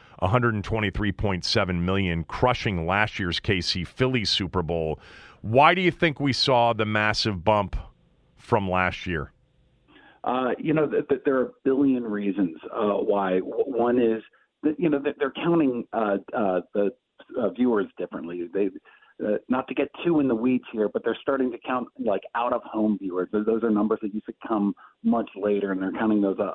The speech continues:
Speaker 2: a lot earlier now. But I, I think, uh, th-, there, there are two main reasons. Is I always, I, I view the Super Bowl and the playoffs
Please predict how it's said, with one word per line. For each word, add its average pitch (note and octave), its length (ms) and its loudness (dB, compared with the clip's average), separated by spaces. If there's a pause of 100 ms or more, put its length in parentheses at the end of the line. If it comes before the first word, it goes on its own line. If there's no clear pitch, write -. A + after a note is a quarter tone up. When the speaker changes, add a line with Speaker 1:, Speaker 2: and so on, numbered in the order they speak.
Speaker 2:
a B2 40 0
lot G2+ 340 0
earlier G2+ 340 0
now. E3 280 -8 (420)
But - 160 -2
I, D3+ 140 0 (100)
I E3+ 120 0
think, D3+ 260 0
uh, A2+ 140 2 (140)
th-, B2+ 140 -6
there, A#2 200 0 (120)
there A2+ 140 0
are G2+ 60 -2 (460)
two D#3+ 80 0
main G#2 240 2
reasons. E2+ 480 -8
Is E2+ 60 -20 (100)
I C#3 120 -2
always, F3 180 2 (300)
I, C#3 280 -2
I B2+ 120 0
view D3+ 220 -4
the A#2+ 100 0 (160)
Super D3 220 -4
Bowl A#2+ 420 2
and A2+ 120 -2
the G2+ 100 -2 (120)
playoffs G#2 380 2